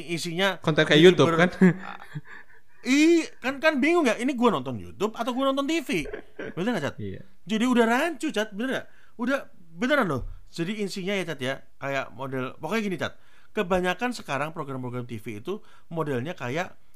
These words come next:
Speaker 1: eh, apa itu, Cat, yang, eh, apa, With the Kardashian misalnya kayak gitu,
Speaker 2: Hmm.
Speaker 1: ya kan? Kayak gitu tuh. Jadi, eh,
Speaker 2: Reality
Speaker 1: ya
Speaker 2: show,
Speaker 1: banyak
Speaker 2: reality
Speaker 1: banget
Speaker 2: show
Speaker 1: yang
Speaker 2: aja ya?
Speaker 1: reality T V,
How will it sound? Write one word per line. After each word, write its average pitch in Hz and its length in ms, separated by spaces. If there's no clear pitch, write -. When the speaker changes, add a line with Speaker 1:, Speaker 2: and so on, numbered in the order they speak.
Speaker 1:
eh, 120 640
apa 131 140
itu, 165 140
Cat, 208 180
yang, 156 240
eh, 117 800
apa, 147 260
With 123 240
the - 80
Kardashian 123 580
misalnya 98 360
kayak 92 180
gitu, 90 100
Speaker 2:
Hmm. 110 120
Speaker 1:
ya 101 100
kan? 110 120
Kayak 220 180
gitu 277 160
tuh. 180 160
Jadi, 180 300
eh, 135 680
Speaker 2:
Reality 120 300
Speaker 1:
ya 156 80
Speaker 2:
show, 131 160
Speaker 1:
banyak 120 80
Speaker 2:
reality 120 320
Speaker 1:
banget 160 100
Speaker 2:
show 120 120
Speaker 1:
yang 117 100
Speaker 2:
aja 117 120
ya? 120 120
Speaker 1:
reality 208 420
T 208 140
V, 208 100